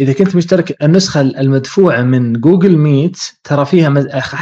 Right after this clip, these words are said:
خاصة على مستوى الديسكتوب، ما أدري عن الجوال، لكن الديسكتوب ترى مرة متقدمة، يمكن تبحث عنها. وفعلًا التقدم ما كان بعيد، يعني من زمان، آه، يعني صار التطور هذا خلال فترة كورونا.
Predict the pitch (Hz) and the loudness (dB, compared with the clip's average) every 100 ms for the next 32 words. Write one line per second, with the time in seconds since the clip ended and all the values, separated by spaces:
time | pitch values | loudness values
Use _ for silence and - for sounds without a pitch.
0 | - 175 180 - 143 139 156 151 135 131 | -4 -2 0 -2 -2 -2 0 -2 -2 -4
1 | - 143 120 127 131 117 107 113 113 110 | -4 -4 -4 -4 -4 -2 -6 -6 -4 -4
2 | 110 117 127 143 - - 147 - 135 135 | -4 -6 -4 -4 -4 -2 -4 -4 -4 0
3 | 143 165 147 131 127 120 107 107 123 - | 0 0 0 0 -2 -6 -8 -10 -14 -18
4 | _ _ _ 147 147 151 156 135 131 143 | _ _ _ -4 -2 0 0 -2 -2 0
5 | 185 185 147 139 196 175 151 156 - 165 | 0 0 -2 -2 0 2 0 -2 -2 0
6 | 165 175 185 170 131 117 117 123 151 139 | 2 2 2 0 0 -2 -4 0 2 2
7 | 110 95 104 117 120 139 131 131 - _ | -2 -6 -6 -4 -2 -2 -2 -4 -10 _
8 | _ _ - 131 110 85 - - - _ | _ _ -6 -4 -4 -12 -18 -20 -20 _
9 | _ _ 113 127 127 180 165 160 156 170 | _ _ -4 -2 -2 -2 0 -2 0 2
10 | 151 165 151 - 156 170 165 131 117 - | 2 0 0 0 2 2 0 -4 -4 -8
11 | - 113 104 92 | -8 -6 -6 -10